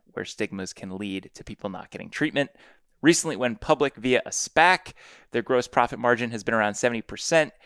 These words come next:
in part because of the pandemic. They grew revenues over a triple-digit percentage last year,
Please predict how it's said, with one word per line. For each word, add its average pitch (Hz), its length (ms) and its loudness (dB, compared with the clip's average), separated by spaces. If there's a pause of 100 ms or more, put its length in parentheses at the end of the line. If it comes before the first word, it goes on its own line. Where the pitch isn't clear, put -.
(220)
in 107 120 -8
part - 260 0
because 135 160 -4
of 113 40 -14
the 123 80 -2
pandemic. 117 580 -2
They 113 140 -2
grew 131 320 -8
revenues 117 580 -2
over 117 480 0 (240)
a 113 120 -6
triple-digit - 880 -8
percentage 107 520 -2
last 92 300 -2
year, 156 240 4